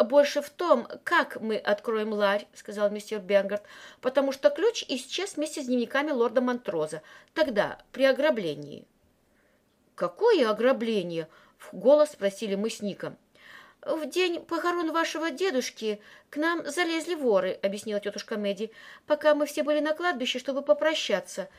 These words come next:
Это был такой печальный день, не так ли, мой дорогой?»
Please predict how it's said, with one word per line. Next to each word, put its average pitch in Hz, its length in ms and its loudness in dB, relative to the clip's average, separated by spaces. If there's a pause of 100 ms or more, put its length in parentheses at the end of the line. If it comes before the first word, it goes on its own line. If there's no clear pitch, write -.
(340)
Это 294 200 0
был 294 160 2
такой 311 340 0
печальный 302 560 -2
день, 294 600 -4
не 302 140 -4
так 403 340 -4
ли, 240 160 -2
мой 262 240 0
дорогой?» 262 560 0